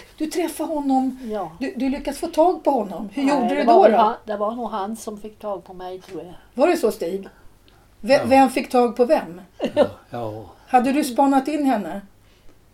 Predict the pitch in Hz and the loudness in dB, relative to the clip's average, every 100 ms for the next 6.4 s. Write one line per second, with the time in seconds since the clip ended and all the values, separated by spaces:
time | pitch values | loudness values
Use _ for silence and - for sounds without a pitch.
0 | _ 151 143 127 139 110 90 _ - _ | _ -6 -4 -2 -4 -6 -12 _ -20 _
1 | _ _ _ - - 202 220 254 247 214 | _ _ _ -20 -20 -14 -12 -8 -2 0
2 | 240 240 202 190 185 226 214 196 196 190 | 2 0 0 -4 -6 -8 -10 -12 -8 -8
3 | 233 175 240 277 269 247 131 247 220 190 | -10 -4 0 0 0 -2 2 2 2 -2
4 | 202 - 220 180 - - - - - 196 | -6 -10 -16 -16 -20 -20 -20 -20 -8 -4
5 | 180 - 214 196 170 165 156 175 175 - | -4 -4 -6 -6 -8 -8 -10 -10 -10 -12
6 | 139 139 269 302 | -12 -6 -6 -6